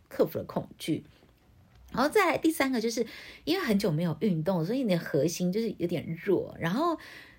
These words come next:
这个运动啊，这个宽板滑水啊，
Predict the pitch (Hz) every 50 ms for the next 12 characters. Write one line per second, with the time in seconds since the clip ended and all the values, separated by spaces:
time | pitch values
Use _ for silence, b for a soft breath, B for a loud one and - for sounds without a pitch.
0 | B B - - - 403 370 311 - - - 311 262 233 220 277 285 247 220 190
1 | 190 202 320 302 233 - 240 220 220 190 156 147 143 151 143 131 143 160 156 -
2 | - 156 139 - - - - -